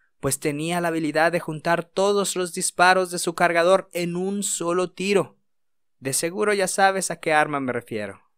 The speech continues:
La carga de Izanagi es un fusil de francotirador muy especial. Para obtenerlo, debías completar las forjas y muchísimos pasos que, si bien no eran del todo difíciles,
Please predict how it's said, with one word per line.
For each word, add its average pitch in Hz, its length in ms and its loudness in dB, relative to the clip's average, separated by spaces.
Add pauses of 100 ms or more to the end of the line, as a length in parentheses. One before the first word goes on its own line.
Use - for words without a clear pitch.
(640)
La 95 200 -10
carga 139 560 0
de 135 180 -4
Izanagi 139 760 -4 (460)
es 208 120 0
un 254 140 -2
fusil 226 340 -2
de 226 80 2
francotirador 190 680 -2
muy 196 320 -2
especial. 190 600 -2 (800)
Para 147 220 4
obtenerlo, 175 720 0 (340)
debías 226 400 2
completar 170 480 0
las 170 220 -2
forjas 160 420 -2
y 170 60 -8
muchísimos 202 760 -4
pasos 180 360 0
que, 135 280 2 (420)
si - 200 -2
bien 156 360 0
no 151 140 -2
eran 143 300 2
del 139 200 -8
todo 117 240 -4
difíciles, 180 720 -2